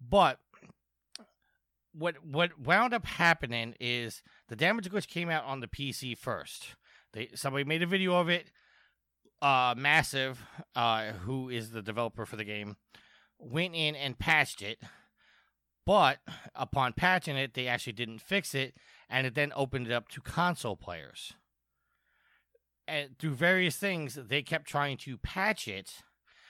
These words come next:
and it kept getting worse and worse and worse. It went from being on P C only to be on consoles to, uh,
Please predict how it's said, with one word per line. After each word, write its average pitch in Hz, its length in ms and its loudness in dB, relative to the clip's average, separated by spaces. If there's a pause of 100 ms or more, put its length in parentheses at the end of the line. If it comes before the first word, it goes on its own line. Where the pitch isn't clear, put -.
(320)
and 147 520 6
it 139 140 -4
kept 143 220 -2
getting 131 260 -4
worse 127 240 -4
and 117 160 -6
worse 120 220 -4
and 120 100 -6
worse. 160 240 0
It 127 120 -2
went 143 260 -6
from 135 300 -4 (300)
being 127 160 0
on 127 220 -2
P 131 220 -4
C 160 180 -6
only 139 440 -2
to - 140 -10
be 127 160 -2
on 139 180 -2
consoles 131 760 -2 (560)
to, 127 760 -2 (120)
uh, 117 460 2